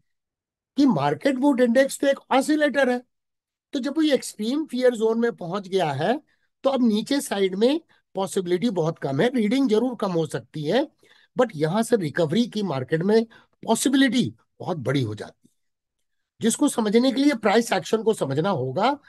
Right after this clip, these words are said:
कि क्या पॉसिबिलिटी नजर आ रही है।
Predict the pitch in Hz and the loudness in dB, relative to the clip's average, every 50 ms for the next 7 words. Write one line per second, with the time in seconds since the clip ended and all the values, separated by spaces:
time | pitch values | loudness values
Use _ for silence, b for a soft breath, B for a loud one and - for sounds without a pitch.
0 | b b b b b _ - 262 269 - - - 226 220 226 - 214 208 - 196 | b b b b b _ -6 -4 -4 -2 -2 0 0 0 0 0 -2 -2 -2 -2
1 | 175 156 156 165 160 214 202 151 135 123 170 180 - - 120 120 120 120 127 127 | -2 -2 -2 -2 -2 -2 -2 -2 0 0 0 0 0 -2 -6 -6 -6 -6 -6 -4
2 | 135 190 247 311 | -2 -2 -2 -2